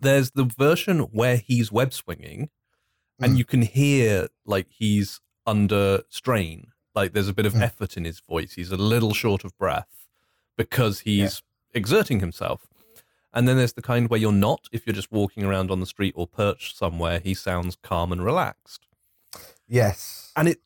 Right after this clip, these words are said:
Speaker 1: will even switch between the two. Like, if you're perched on the side of a building and you start the phone conversation,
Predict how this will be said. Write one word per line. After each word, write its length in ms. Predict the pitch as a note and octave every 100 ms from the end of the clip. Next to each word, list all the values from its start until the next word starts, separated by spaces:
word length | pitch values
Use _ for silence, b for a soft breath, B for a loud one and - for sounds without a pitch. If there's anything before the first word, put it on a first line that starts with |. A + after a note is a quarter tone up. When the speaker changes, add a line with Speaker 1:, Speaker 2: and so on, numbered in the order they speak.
| -
Speaker 1:
will 160 | D3 -
even 400 | E3+ F3 D#3+ C#3+
switch 420 | - D#3 - -
between 380 | C#3 - C#3 C3
the 100 | A#2+
two. 460 | - E3+ G2 D#2+ -
Like, 240 | A#2 A#2+ A#2
if 180 | C3 C3
you're 500 | D3 D#3 D3 C#3 B2 - _ _ _ _
perched 340 | C#3 C3 -
on 100 | A#2+
the 80 | A2
side 220 | - A2+
of 100 | G#2
a 40 | F#2
building 380 | A2 A2 G#2 F#2
and 100 | F#2+
you 80 |
start 480 | F#2 - G#2+ G2+ G2 -
the 100 | F#2
phone 300 | G#2+ A2+ A2
conversation, 880 | G2 F2 E2 - D#2+ - - B1+